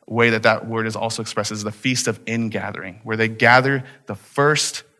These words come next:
uh, reaping of that harvest that year. So you have these three feasts going on. And it's interesting, we, we know Jesus was heavily involved in the Passover feast, right? Passover feast,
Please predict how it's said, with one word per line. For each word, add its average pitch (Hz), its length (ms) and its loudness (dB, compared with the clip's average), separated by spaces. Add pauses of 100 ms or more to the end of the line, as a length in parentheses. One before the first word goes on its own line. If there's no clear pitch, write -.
(140)
uh, 104 220 -4
reaping 120 500 -2
of 110 220 -4
that 107 140 0
harvest 98 440 -6
that 80 160 -6
year. - 220 -12 (1300)
So 156 100 2
you 170 60 10
have 165 80 6
these 180 160 4
three 220 180 4
feasts 170 300 2
going 120 260 2
on. 101 280 0 (760)
And 147 100 4
it's 156 140 4
interesting, 151 640 6 (400)
we, 156 300 6
we 160 160 6
know 170 240 10
Jesus 143 440 2
was 131 140 0
heavily 165 540 4
involved 113 760 4 (440)
in 117 80 -2
the 113 80 0
Passover 117 640 2
feast, - 340 -10
right? 127 260 2 (1000)
Passover 143 520 6
feast, 127 420 -2